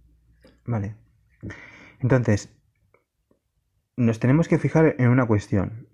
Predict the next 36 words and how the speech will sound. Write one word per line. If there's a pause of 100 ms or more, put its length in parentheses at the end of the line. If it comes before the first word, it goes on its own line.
(160)
¿vale? (120)
En
la
línea
esta
de
aquí.
Esta
línea
de
aquí
nos
está
diciendo (2000)
esta
línea
de
aquí
nos
está
diciendo
una
cosa. (500)
Pero
voy
a, (180)
voy
a
ampliar
mi
imagen, (1080)
¿vale? (140)
Para
verlo
mejor
yo.